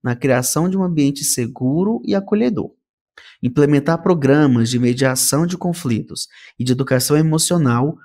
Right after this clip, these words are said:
pode fazer uma diferença significativa na redução da violência.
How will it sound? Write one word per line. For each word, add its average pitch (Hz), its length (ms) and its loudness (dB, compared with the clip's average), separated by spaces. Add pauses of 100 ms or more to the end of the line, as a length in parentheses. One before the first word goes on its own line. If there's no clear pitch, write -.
(300)
pode 117 380 2
fazer 139 320 0
uma 139 120 0
diferença 135 600 0
significativa 170 1400 -2 (340)
na 120 140 -2
redução 120 640 0
da 123 120 0
violência. 160 640 0